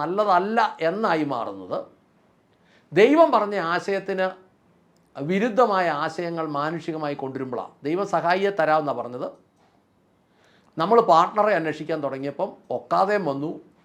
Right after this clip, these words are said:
പലതും നടക്കാതെയും വന്നു, നടന്നതെല്ലാം ചീറ്റി പോകാനും തുടങ്ങി. അങ്ങനെയാണേ പ്രാർത്ഥിക്കാം. സ്വർഗസ്ഥനായ ഞങ്ങളുടെ നല്ല പിതാവേ, ഞങ്ങളുടെ കർത്താവായ യേശു ക്രിസ്തുവേ, പരിശുദ്ധാത്മാവായ ഞങ്ങളുടെ നല്ല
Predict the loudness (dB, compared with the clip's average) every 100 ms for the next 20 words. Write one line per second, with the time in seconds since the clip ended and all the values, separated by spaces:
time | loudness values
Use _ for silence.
0 | -6 -2 0 0 0 0 0 2 2 2
1 | -2 -6 -8 -10 -16 _ -8 -2 0 0
2 | 2 2 2 0 -4 -6 -6 -8 -8 -12
3 | -16 -18 -20 _ -6 -2 -2 -2 -2 -4
4 | -4 -10 -14 -16 -20 -4 -2 0 -2 -2
5 | -6 -6 -8 -10 _ _ -8 -4 -4 -4
6 | -6 -10 -12 -10 -8 -8 -6 -8 -8 -16
7 | _ -20 _ 0 6 6 6 4 4 4
8 | 0 -2 -6 0 0 0 -2 -4 -2 -2
9 | 0 -2 -2 -4 -6 -8 -8 -8